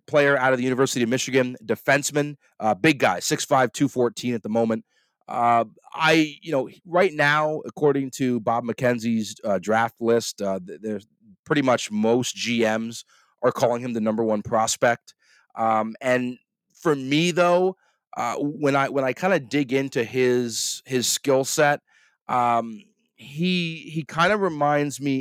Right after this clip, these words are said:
in a way, and, and this is kind of what, I don't wanna say bothers me, but makes me think, uh, I shy away a little bit.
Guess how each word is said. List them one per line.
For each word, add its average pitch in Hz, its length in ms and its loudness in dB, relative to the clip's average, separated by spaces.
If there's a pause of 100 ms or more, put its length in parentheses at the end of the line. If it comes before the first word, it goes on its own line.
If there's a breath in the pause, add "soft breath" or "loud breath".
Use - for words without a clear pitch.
in 135 100 -4
a 123 80 0
way, 117 640 2
and, 117 240 -12
and 113 140 -8
this 139 160 -6
is 131 80 -8
kind 123 300 -2
of 110 180 0 (200)
what, 120 240 2 (500)
I - 60 0
don't 190 80 6
wanna 165 80 4
say 143 100 2
bothers 127 440 2
me, 113 140 -2
but 107 140 -6
makes 123 260 -4
me 127 100 -2
think, 127 440 -2 (240)
uh, 165 60 -12 (240)
I 135 100 0
shy 147 340 4
away 131 260 6
a 131 80 4
little 120 220 0
bit. 107 240 0